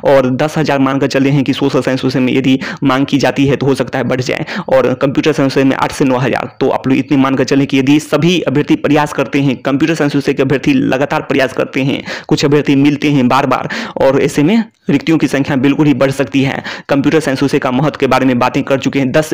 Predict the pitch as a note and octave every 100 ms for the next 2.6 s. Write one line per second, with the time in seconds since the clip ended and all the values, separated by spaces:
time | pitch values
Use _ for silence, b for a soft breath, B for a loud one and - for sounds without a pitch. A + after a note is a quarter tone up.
0 | - C#3 - C3+ C#3+ C3 B2+ B2+ B2+ A#2+
1 | B2 B2 C3+ - D3 C3 C#3+ C3 B2 B2
2 | C#3+ C#3 - B2 -